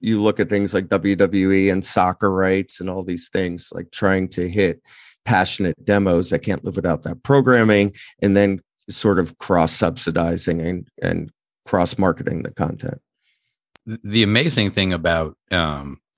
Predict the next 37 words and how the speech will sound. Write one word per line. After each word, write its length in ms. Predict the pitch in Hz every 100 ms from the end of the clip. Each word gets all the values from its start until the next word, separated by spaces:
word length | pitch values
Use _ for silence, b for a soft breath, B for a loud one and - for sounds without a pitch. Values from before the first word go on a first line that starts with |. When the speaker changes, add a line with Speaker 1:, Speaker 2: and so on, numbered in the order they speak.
| -
Speaker 2:
TikTok, 560 | 120 - 76 - - _ _ _ _ -
they 80 | 90
had 180 | 104
their 140 | 92 85
first 440 | - 113 101 - -
ever 260 | 92 87
TikTok 580 | 78 - 131 - 101 87
World, 340 | 85 90 85 76
basically, 280 | - - 82
like, 80 |
a 40 | 80
big 260 | 82 85
partnership 560 | - 98 92 85 - 80 -
day. 320 | 80 76 73 b b b b -
And 340 | 98 92 87 -
they 120 | 101
were 120 | 101 95
talking 420 | 113 107 117 104
about 380 | 87 92 92 -
how, 440 | - 95 87 87 _ _
um, 380 | - 90 82 78 _ _ _ _
ratings 480 | - 98 113 110 101
on 140 | 98 90
T 200 | - 98
V 200 | 98 95
are 140 | 87
a 80 | 82
disaster. 580 | 87 82 85 85 - 87
And 100 | 85
they 100 | 85
said, 260 | - 90 - B B
you 80 | 120
know, 220 | 101 92 -
even 180 | 131
though 140 | 120 110
the 140 | 101
Olympics 520 | 98 120 120 110 -